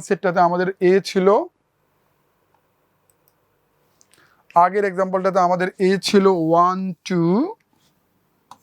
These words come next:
A is a set of one, two, আর বি ছিল কত আমাদের জন্য? টু,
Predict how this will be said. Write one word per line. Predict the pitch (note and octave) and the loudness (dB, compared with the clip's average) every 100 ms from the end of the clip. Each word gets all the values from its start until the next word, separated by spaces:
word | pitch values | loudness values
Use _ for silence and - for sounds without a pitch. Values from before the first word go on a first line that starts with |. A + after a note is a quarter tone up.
| E3 | 4
A | F3 F3+ | 4 2
is | E3 E3+ | 0 -4
a | - | 0
set | E3+ E3+ E3+ - - C#3 | 2 2 -2 -10 -2 0
of | D3+ G#3 _ _ - - - _ _ - _ _ _ _ _ _ _ _ - _ _ - C#3+ C#3+ | 0 -2 _ _ -20 -20 -20 _ _ -20 _ _ _ _ _ _ _ _ -20 _ _ 0 2 2
one, | C#3+ G3 B3+ - _ _ _ _ _ _ _ _ _ - - _ _ _ _ _ _ _ | 2 0 -4 -8 _ _ _ _ _ _ _ _ _ -20 -20 _ _ _ _ _ _ _
two, | E3+ E3 G#3 D#4+ _ _ _ _ _ _ _ _ D3+ C#3+ | 2 4 4 0 _ _ _ _ _ _ _ _ 0 2
আর | D3 D3 C#3 | 2 -2 -2
বি | D3+ F#3 - | 0 0 2
ছিল | G3+ G3 F#3 | 2 2 0
কত | F3 F#3+ | 0 0
আমাদের | F3 F3+ F#3 E3+ | 0 2 0 2
জন্য? | F#3 F#3 A3+ D#4+ _ _ _ _ _ _ _ _ _ _ _ _ _ - _ - - _ _ - - _ _ _ _ _ _ | 2 2 2 -2 _ _ _ _ _ _ _ _ _ _ _ _ _ -20 _ -20 -20 _ _ -20 -20 _ _ _ _ _ _
টু, | - | 2